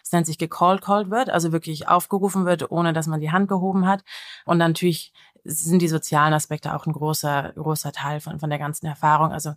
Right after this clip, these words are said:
man hat sehr viel, ähm, Networking-Events, man reist auch sehr viel zusammen.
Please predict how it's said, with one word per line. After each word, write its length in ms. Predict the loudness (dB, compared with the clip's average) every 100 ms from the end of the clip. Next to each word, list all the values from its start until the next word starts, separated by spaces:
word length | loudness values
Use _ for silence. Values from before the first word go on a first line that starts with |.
| -12 -20 -4
man 240 | 0 2 0
hat 240 | -4 -6
sehr 240 | -6 -4 -4
viel, 460 | -4 -4 -2 -4 -6
ähm, 260 | -6 -2
Networking-Events, 960 | 2 2 4 2 2 0 0 -2 -2 -4
man 140 | -4
reist 400 | 2 2 2 0
auch 80 | -2
sehr 220 | 0 -2
viel 160 | -2 -8
zusammen. 500 | -6 -2 -2 -2